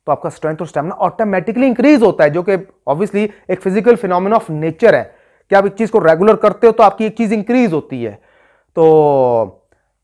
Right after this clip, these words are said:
आप उसको नेक्स्ट वीक जो है वो आप अपने रैप्स जो है बढ़ा देंगे। और जो टाइम, अ, मैं obviously जब मैं, अ, वेट लॉस की कोई भी ट्रेनिंग करता हूँ ना,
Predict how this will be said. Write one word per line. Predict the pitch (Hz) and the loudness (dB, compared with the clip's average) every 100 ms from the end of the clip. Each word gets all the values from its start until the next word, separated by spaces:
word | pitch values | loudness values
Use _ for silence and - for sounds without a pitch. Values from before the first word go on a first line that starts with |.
| - | -2
आप | 151 190 | 0 0
उसको | - 214 214 220 | -2 2 2 2
नेक्स्ट | 165 151 220 - 170 | -2 -2 -2 -2 -6
वीक | 170 143 | -8 -6
जो | 151 | -4
है | 151 196 - _ | -4 -4 -10 _
वो | 151 185 | 0 4
आप | 202 247 _ _ - | 4 2 _ _ -10
अपने | 156 185 | -4 -2
रैप्स | 143 131 160 170 | -2 0 0 0
जो | 160 | -2
है | 190 | -2
बढ़ा | 143 127 - 143 | -2 -8 0 2
देंगे। | 165 156 113 107 - _ - | 2 0 -4 -14 -20 _ -6
और | 147 160 | -2 -2
जो | 151 | -2
टाइम, | 165 - 175 233 214 | -4 0 0 0 2
अ, | 196 | 0
मैं | 170 156 180 240 | 0 0 2 4
obviously | 226 202 214 214 | 2 0 -4 0
जब | 214 | 0
मैं, | 190 196 220 | 2 0 0
अ, | 214 175 | 0 0
वेट | 147 139 175 202 | 0 -2 -2 -2
लॉस | 185 | -4
की | 196 | -6
कोई | - 156 | -10 -10
भी | 214 | -8
ट्रेनिंग | 220 160 143 | -6 -8 -8
करता | 127 - | -10 -8
हूँ | 127 | -10
ना, | 104 | -10